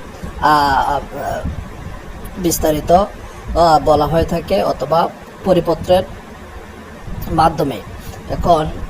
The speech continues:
আহ, এই সতেরো নং প্যারার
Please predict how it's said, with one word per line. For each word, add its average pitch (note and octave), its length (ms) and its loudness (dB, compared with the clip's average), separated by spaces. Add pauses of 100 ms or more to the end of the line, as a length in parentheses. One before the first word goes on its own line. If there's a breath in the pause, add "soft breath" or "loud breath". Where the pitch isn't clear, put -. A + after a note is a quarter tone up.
আহ, - 380 2
এই B3 100 2
সতেরো F3 580 4
নং E3+ 180 2 (1800)
প্যারার E3 480 4